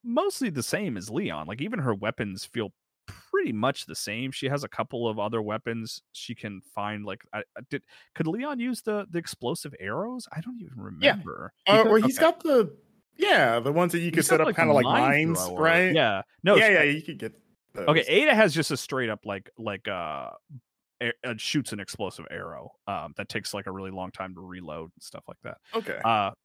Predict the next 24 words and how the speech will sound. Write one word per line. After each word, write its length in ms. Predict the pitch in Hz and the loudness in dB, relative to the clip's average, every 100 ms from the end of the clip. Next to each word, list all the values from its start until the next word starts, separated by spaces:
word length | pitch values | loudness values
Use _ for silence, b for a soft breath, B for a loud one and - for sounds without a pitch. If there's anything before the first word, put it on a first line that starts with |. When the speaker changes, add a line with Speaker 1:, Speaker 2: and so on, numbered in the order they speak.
| - | 0
Speaker 1:
but 80 | 190 | 2
then 100 | 240 | 4
she 100 | 233 | 4
also 160 | 202 | 4
has 100 | 160 | 2
the 80 | - | 0
grappling 480 | 101 110 120 160 170 | -4 -2 -2 -2 -4
hook, 320 | - 190 - | -2 -2 -2
which 160 | 120 120 | -4 -2
is, 100 | 110 | -4
like, 140 | 104 | -4
the 80 | - | -6
big 300 | 98 104 98 | -6 -8 -6
game 340 | 98 104 131 | -8 -6 -8
changer. 360 | 139 147 156 151 | -8 -6 -4 -2
That's 260 | 104 107 - | -2 -4 -6
the, 140 | 101 - | -14 -12
the 60 | 110 | -8
main 360 | 104 104 110 120 | -6 -6 -6 -6
thing 240 | 123 110 | -4 -6
Leon 400 | 104 117 107 107 | -4 -4 -4 -4
did 200 | 104 101 98 | -6 -8 -6
not 200 | 101 123 | -6 -4
have. 340 | 131 156 170 | -4 -4 -4